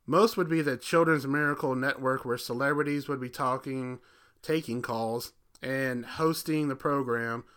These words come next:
and to encourage you to give money, and those are great. There's even, uh, some new ones out here for, that's around that same thing with celebrities. I know one is called the Red Nose Day that Walgreens is a big part of, and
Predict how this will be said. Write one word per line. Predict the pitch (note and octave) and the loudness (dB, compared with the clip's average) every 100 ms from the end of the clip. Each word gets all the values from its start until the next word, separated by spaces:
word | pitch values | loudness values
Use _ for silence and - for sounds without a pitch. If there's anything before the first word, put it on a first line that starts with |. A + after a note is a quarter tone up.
| _ _ _ _ _ _ - | _ _ _ _ _ _ -8
and | C#3+ D3 | -2 0
to | C#3+ | 2
encourage | C#3+ C#3+ E3 D#3+ | 2 4 4 4
you | D3+ D3 | 2 -2
to | |
give | C#3+ D3 | 0 0
money, | D3 C#3+ C#3 C#3 C3 _ _ | 0 0 0 -4 -8 _ _
and | F3+ F#3 | 2 6
those | F3+ F3 | 6 6
are | E3 | 4
great. | C#3+ A#2+ G2+ - - | 4 2 -2 -14 -12
There's | - D#3 D#3+ | 0 2 4
even, | A3 G#3 G3 F3+ E3+ D#3+ | 2 2 4 4 4 2
uh, | D3+ C#3+ | 2 2
some | C3+ C#3 D3 | 2 0 4
new | F#3 | 4
ones | F#3 D#3 D3 | 4 4 2
out | D3 B2+ | 2 2
here | C3 C#3+ C#3 C3+ B2+ | 0 -2 0 0 -2
for, | A2+ - D3+ D3+ - _ - | -4 -4 0 0 -4 _ -2
that's | D#3 D#3 | 2 2
around | D#3 D3 D3 | 2 4 6
that | C#3+ C3+ | 4 0
same | - D3 | -2 -2
thing | C#3 C#3 | -2 -2
with | C3+ | -4
celebrities. | - A#2+ C3 C3 A#2 A2+ C3 | -4 -2 0 0 -4 -6 -4
I | |
know | C3+ C3+ C3+ C3 - - - | 0 0 0 -4 -16 -20 -12
one | - E3+ | 0 2
is | F3 | 2
called | - D#3 D3+ C#3+ | 2 4 4 2
the | C#3 | 0
Red | B2+ C3+ D3+ | 2 0 0
Nose | C#3 C3+ C3+ C3 | 0 2 0 -2
Day | C3+ B2+ B2+ | 0 0 0
that | B2+ A#2+ | -2 -2
Walgreens | A#2+ C3+ C3+ C3+ C#3 C3 | 0 0 0 0 0 -2
is | B2+ | -6
a | B2 | -4
big | C3 B2 | -6 -4
part | C#3 C3 | 0 2
of, | B2+ B2 B2 | 4 2 2
and | B2 A#2 | -2 -6